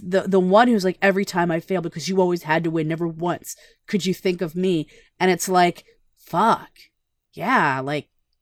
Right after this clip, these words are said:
I, if I, if that was me, like, fuck that bitch. I get it, you know? And at the same time, though, when, you know, Gamora's talking about her perspective, she, like, like, "You're, you're both of you just children."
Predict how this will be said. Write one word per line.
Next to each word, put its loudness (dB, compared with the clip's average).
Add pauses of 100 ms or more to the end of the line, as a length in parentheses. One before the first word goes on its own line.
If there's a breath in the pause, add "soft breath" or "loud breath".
(360)
I, 2
if -6
I, -2
if -8
that 2
was -2
me, 0
like, -4
fuck -8
that -8
bitch. -12 (920)
I -2
get 2
it, -8 (320)
you 2
know? 4 (340)
And 6
at 4
the -4
same 4
time, 6
though, 4
when, 2
you 2
know, 0
Gamora's -2
talking 0
about 0
her -2
perspective, -2
she, -6
like, 0 (320 soft breath)
like, -2
"You're, 2 (160)
you're 2
both 4
of 2
you 2
just -2
children." -6